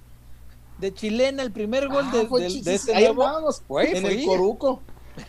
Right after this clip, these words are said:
Speaker 2: Puto
Speaker 1: el, el, el
Speaker 2: calorón,
Speaker 1: primer gol,
Speaker 2: hijos de
Speaker 1: el,
Speaker 2: puta
Speaker 1: el primer gol del
Speaker 2: madre.
Speaker 1: nuevo Coruco fue del, del cam-, del patroncito y de chilena, cabrón, en su vida.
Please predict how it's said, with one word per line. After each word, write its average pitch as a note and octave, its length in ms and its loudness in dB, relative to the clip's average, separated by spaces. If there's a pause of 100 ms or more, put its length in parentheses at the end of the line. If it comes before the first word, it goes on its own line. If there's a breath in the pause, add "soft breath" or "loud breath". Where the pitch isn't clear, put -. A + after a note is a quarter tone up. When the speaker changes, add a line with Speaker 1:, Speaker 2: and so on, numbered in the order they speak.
(140)
Speaker 2:
Puto E3 260 0
Speaker 1:
el, F3+ 140 -2
el, D#3+ 80 -6 (120)
el D#3+ 140 6
Speaker 2:
calorón, D3+ 300 2
Speaker 1:
primer G3 320 8
gol, C#4 240 8
Speaker 2:
hijos B3+ 160 0
de G#3+ 260 -4
Speaker 1:
el, D#3 80 -8 (380)
Speaker 2:
puta E3 240 -8
Speaker 1:
el C#3+ 80 -6
primer E3 320 2
gol A#3+ 120 6
del A#3+ 100 6
Speaker 2:
madre. A3+ 40 4
Speaker 1:
nuevo A#3+ 200 8
Coruco G#3 340 2
fue A3 180 0
del, G3 300 4
del D3+ 340 -4
cam-, D#3 200 2
del D#3 200 -4
patroncito D3+ 720 2
y D#3 80 0
de C3+ 160 0
chilena, C#3 600 0
cabrón, D#3+ 600 -2
en F3+ 140 -6
su E3 220 2
vida. F#3+ 360 4